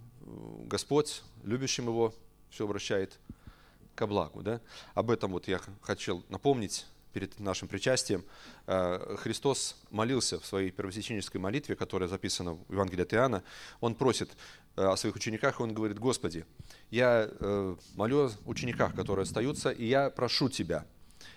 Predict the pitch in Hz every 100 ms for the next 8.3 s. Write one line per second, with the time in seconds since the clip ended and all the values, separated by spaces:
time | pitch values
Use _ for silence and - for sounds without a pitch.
0 | - 110 117 - 190 - 139 135 117 123
1 | 139 117 95 92 92 90 78 78 - -
2 | - - - - - - - - - -
3 | - 107 104 98 - 95 92 101 98 101
4 | 135 113 113 - - - _ - - -
5 | - - - - - _ 98 98 92 76
6 | - - _ - - - - - - 101
7 | 92 - 165 180 156 - 147 160 151 127
8 | - 76